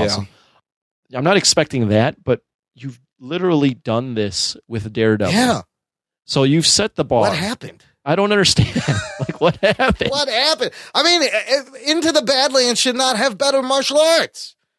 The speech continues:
Speaker 2: Uh, just spend some time. Like, clearly, everything, production was rushed. Everything just seemed rushed. It's, it's the only thing I can think of. They didn't have time, but what happened?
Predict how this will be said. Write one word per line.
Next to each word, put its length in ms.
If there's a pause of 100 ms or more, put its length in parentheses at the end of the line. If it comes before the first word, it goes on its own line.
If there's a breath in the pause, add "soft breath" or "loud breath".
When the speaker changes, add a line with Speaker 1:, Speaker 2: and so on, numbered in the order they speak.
(680)
Speaker 2:
Uh, 200
just 340
spend 340
some 200
time. 300
Like, 360
clearly, 400
everything, 380
production 400
was 140
rushed. 420 (520)
Everything 380
just 180
seemed 280
rushed. 240
It's, 180
it's 340
the 80
only 240
thing 200
I 120
can 140
think 200
of. 120
They 80
didn't 120
have 120
time, 600
but 140
what 180
happened? 600